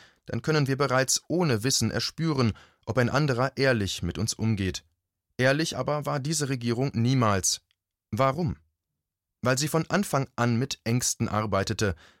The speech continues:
was Voraussetzung dafür war, um das vorgegebene Skript der nicht-pharmazeutischen Intervention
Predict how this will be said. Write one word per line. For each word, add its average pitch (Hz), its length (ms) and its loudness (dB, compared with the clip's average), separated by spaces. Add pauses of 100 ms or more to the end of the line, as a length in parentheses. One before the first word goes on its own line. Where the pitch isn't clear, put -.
(160)
was - 160 -2
Voraussetzung 135 680 2
dafür 117 300 0
war, 123 220 4 (280)
um 110 120 0
das 101 220 2
vorgegebene 135 680 -2
Skript - 500 -4
der 87 120 -2
nicht-pharmazeutischen 127 1040 0
Intervention 117 720 0